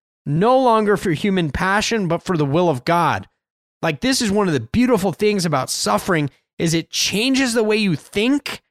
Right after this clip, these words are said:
and therefore the way you live. Like, this is how Peter's logic works. If you wanna change the way that you live, you have to change the way that you think.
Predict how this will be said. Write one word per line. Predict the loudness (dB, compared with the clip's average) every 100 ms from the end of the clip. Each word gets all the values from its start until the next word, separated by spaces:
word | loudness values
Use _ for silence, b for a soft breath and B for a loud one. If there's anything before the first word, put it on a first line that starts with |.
| _ _ _ -8
and | -4 -2
therefore | 0 0 2 0
the | 2
way | 0 0
you | 0
live. | -2 -2 0 0 0 -6 -20 _ _ _ _ _ -8
Like, | -6 -2
this | 0 0 2
is | 2
how | 2
Peter's | 0 -2 0 2 0
logic | 0 2 2 -2 -4
works. | -2 -2 -2 -10 -14 _ _ _ -4
If |
you | 0
wanna | 0 0
change | 0 0 -2 -2
the |
way | -2 -2
that | -2
you | -2 -2
live, | 0 2 2 2 0 -4 _ _ _ -6
you | -2 -2
have | -2 -4
to | -6
change | -6 -4 -2 -2 -2
the | -2
way | 0 0 0
that | -4 -4
you | -2 -2
think. | -4 -2 0 -2 -6